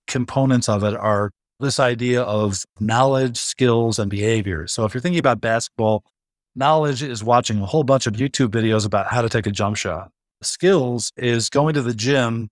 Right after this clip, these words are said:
when nobody else is around and taking a hundred jump shots. And then behavior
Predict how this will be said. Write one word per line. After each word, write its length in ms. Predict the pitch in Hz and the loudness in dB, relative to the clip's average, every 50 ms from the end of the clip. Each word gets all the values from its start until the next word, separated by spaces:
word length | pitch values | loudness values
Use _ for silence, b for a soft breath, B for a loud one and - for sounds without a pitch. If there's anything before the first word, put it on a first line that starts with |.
| _ _ _ _ _ _ _ _ - | _ _ _ _ _ _ _ _ -6
when 140 | 113 120 | -2 0
nobody 260 | 127 139 139 135 131 131 | 0 2 2 2 2 2
else 240 | 123 123 - - | 2 2 2 0
is 80 | 110 107 | -2 0
around 340 | 113 113 113 113 113 117 110 | 2 2 2 4 4 4 4
and 100 | 107 104 | 2 2
taking 300 | - 131 135 123 - 123 | 2 0 0 0 -2 -2
a 80 | 110 | -2
hundred 260 | 104 117 120 110 110 98 | -2 -2 -2 -2 -2 -2
jump 240 | - 113 117 123 | 0 2 2 2
shots. 540 | 123 - 104 85 - - - - - - - - _ _ _ _ _ _ - | 2 0 -2 -4 -6 -10 -12 -10 -8 -8 -10 -12 _ _ _ _ _ _ -6
And 200 | 135 135 135 139 | -4 -2 0 2
then 260 | 135 135 131 127 123 | 2 2 2 2 0
behavior 1000 | 113 - 120 110 - - 170 185 220 220 156 127 117 110 104 101 101 101 98 | -4 -6 -8 -8 -4 -2 0 2 2 2 2 2 2 2 2 2 0 0 -2